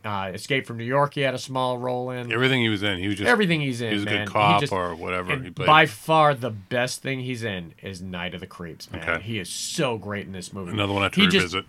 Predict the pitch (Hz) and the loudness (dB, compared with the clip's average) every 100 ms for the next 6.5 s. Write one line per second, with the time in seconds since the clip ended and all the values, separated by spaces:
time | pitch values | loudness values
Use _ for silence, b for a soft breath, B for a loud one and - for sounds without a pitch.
0 | - - 196 180 165 - 165 170 151 - | -8 0 2 2 0 0 0 2 0 -4
1 | 147 127 107 113 117 139 135 107 120 107 | -4 -4 -6 -8 -4 -2 -2 0 -2 -2
2 | 110 - 113 107 113 117 117 117 107 110 | -8 -8 -10 -6 -2 -2 -2 -6 -6 -2
3 | 104 101 95 104 104 107 98 - B B | -2 -4 -6 -6 -4 -4 -4 -8 B B
4 | B 139 123 107 - 156 143 143 - 131 | B -8 -6 -6 -4 0 0 -2 -4 0
5 | 139 170 170 139 135 135 120 95 101 98 | 2 2 2 2 0 0 -4 -6 -2 0
6 | 113 117 117 113 110 | 0 2 2 4 2